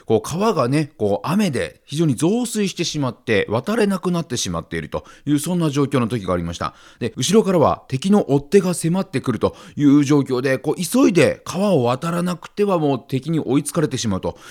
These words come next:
いう、そんな中、一頭の鹿が川の浅瀬をトントンとね、えー、身軽に渡っていきまして、その鹿のおかげで、こう、どのあたりが浅瀬なのかというのが分かって、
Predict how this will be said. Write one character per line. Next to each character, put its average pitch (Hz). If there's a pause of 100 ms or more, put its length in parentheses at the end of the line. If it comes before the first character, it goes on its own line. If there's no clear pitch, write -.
(160)
い 180
う、 160
そ 190
ん 214
な 196
中、 123 (440)
一 214
頭 147
の 98
鹿 92
が 80
川 185
の 180
浅 160
瀬 151
を 117
ト 170
ン 226
ト 214
ン 214
と 127
ね、 113 (100)
え 104
ー、 101
身 123
軽 143
に 139
渡 127
っ 131
て 143
い 131
き 143
ま 143
し -
て、 175 (180)
そ 214
の 226 (220)
鹿 226
の 214
お 202
か 190
げ 180
で、 220 (180)
こ 135
う、 104
ど 165
の 175
あ 127
た 127
り 107
が 95
浅 127
瀬 131
な 127
の 113
か 190
と 190
い -
う -
の 147
が 120
分 113
か 160
っ 139
て、 -